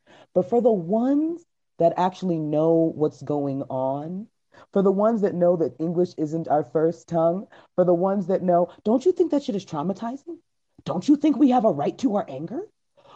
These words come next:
We literally realize my last name literally has blood on it. My last name has rape on it. My last name, listen,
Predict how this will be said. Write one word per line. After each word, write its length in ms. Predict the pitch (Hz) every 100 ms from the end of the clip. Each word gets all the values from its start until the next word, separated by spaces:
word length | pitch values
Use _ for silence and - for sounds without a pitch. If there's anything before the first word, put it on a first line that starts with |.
| -
We 200 | 220 285
literally 540 | 233 269 320 302 269 240
realize 560 | 254 302 226 196 180
my 200 | 202 247
last 440 | 254 254 262 247 220
name 840 | 233 262 285 285 269 208 147 123 _ _ -
literally 440 | 247 220 214 202
has 260 | 165 185 143
blood 320 | 127 180 185
on 160 | 147 135
it. 160 | 123 _ _
My 180 | 214 247
last 340 | 233 254 240 240
name 540 | 262 285 294 269 175
has 280 | 131 208 151
rape 380 | 123 175 220 185
on 160 | 147
it. 100 | 135 - -
My 160 | 208 240
last 340 | 226 254 -
name, 500 | 247 269 285 269 170 - -
listen, 340 | 294 - 156